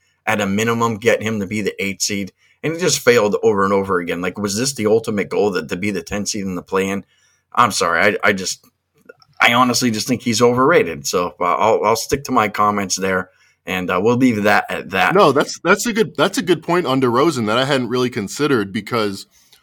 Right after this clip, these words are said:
Speaker 2: the book on DeRozan last year was he, he's a decent stats player, but the starting five on the Spurs are a lot worse than the bench. So what does that say? Last year, with DeRozan on the court, they were minus five versus him off the court.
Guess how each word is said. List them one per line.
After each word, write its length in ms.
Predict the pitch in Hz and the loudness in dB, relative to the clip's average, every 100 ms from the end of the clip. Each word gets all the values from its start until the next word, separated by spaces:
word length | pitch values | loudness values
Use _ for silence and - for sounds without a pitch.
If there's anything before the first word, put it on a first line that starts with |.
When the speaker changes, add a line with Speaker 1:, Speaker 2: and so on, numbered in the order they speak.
| _ | _
Speaker 2:
the 80 | 123 | -2
book 220 | 110 214 | 2 4
on 100 | 202 | 6
DeRozan 400 | 147 147 156 139 | 6 6 6 4
last 320 | 123 165 - | 4 4 2
year 120 | 127 113 | -2 -2
was 200 | 107 151 | -2 -4
he, 200 | 151 175 | -8 -8
he's 220 | 165 175 | -8 -4
a 60 | 180 | -2
decent 360 | 135 151 151 | 0 0 -2
stats 380 | 131 131 123 123 | -2 2 2 0
player, 340 | - 107 120 131 | -2 0 0 0
but 300 | 113 104 - _ _ _ - | 0 0 -6 _ _ _ -10
the 100 | 104 | -8
starting 400 | - 139 147 143 | 2 4 6 4
five 360 | 135 123 131 127 | 6 8 8 6
on 120 | 123 | 2
the 80 | 117 | 0
Spurs 580 | - 131 147 120 110 - _ | 0 2 2 2 -2 -10 _
are 120 | 104 104 | -2 0
a 60 | |
lot 300 | 101 107 - | 2 2 0
worse 440 | 110 120 120 - - _ _ - | -2 -2 -4 -12 -16 _ _ -6
than 200 | 120 127 | 0 0
the 100 | 127 | 2
bench. 340 | 139 170 104 | 2 2 0
So 140 | - | -4
what 120 | 107 131 | -2 0
does 100 | 131 | 2
that 160 | 135 | 2
say? 240 | - 170 131 | 0 0 2
Last 320 | 123 139 - | 2 0 -2
year, 260 | 143 135 - - _ - | 0 -2 -4 -20 _ -6
with 140 | 139 | -2
DeRozan 480 | 143 131 147 151 110 | 4 6 6 4 4
on 180 | 127 147 | 4 2
the 80 | |
court, 340 | 131 - 151 117 | 0 2 2 2
they 80 | 117 | 0
were 140 | 113 | 0
minus 440 | 107 120 139 123 | 2 2 2 0
five 640 | - 123 143 117 95 90 - _ _ _ - | 2 6 8 6 2 -4 -12 _ _ _ -4
versus 300 | 127 117 - | -4 -2 0
him 140 | 131 | 4
off 220 | 135 160 | 6 4
the 80 | - | 0
court. 340 | - 80 76 | -8 -10 -10